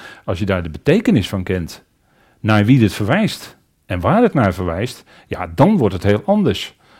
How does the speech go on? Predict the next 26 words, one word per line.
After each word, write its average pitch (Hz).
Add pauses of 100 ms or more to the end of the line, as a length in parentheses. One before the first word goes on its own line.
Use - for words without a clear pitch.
(280)
Dan 156
wordt 113
het 95
een 117
levend 180
woord, 135 (120)
want 98
dan 170
gaat 90
het 90
over 92
hem 131 (800)
die 143
ons 135
leven 151
is. - (840)
En 95 (840)
op 107
wie, 107 (300)
hè, -
we 104
willen 90
op 90
hem 107
gericht 107
leven. 151